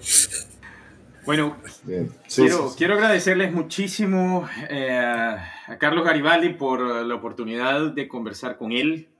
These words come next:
Speaker 1: Eh, creo que ha sido una conversación muy interesante. Me permito hacer un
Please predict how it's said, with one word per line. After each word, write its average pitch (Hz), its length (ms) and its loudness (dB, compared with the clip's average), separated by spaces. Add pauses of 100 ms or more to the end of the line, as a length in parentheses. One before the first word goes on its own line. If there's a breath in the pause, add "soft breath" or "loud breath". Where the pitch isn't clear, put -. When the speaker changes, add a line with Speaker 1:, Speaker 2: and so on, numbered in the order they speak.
(160)
Speaker 1:
Eh, 110 680 -6
creo 120 180 -4
que 120 60 -8
ha 101 40 -6
sido 117 180 -6
una 117 140 -8
conversación 110 680 -10
muy 117 220 -10
interesante. 110 480 -10
Me 110 120 -12
permito 104 440 -10
hacer 107 420 -8 (640)
un 165 580 0